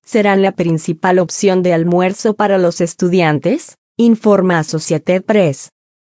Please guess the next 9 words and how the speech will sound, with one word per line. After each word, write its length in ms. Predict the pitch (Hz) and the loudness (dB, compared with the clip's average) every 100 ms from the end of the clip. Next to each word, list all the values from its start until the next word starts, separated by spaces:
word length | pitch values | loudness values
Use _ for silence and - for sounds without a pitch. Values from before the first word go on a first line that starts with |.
| - | 0
Los 260 | 220 220 | 0 2
estudiantes 640 | 208 - 208 202 202 202 208 | -2 0 0 2 0 0 -2
seguirán 520 | - 180 175 185 185 | -2 -2 0 0 0
teniendo 460 | 180 175 180 180 170 | -2 0 0 2 0
acceso 500 | 160 - 202 208 196 | -2 -2 -2 0 0
a 100 | 165 | 0
artículos 680 | 160 196 185 202 185 180 | -2 -6 -2 0 0 0
no 260 | 180 190 202 | 0 2 2
veganos. 680 | 208 196 190 156 139 - | 0 0 0 0 -2 -6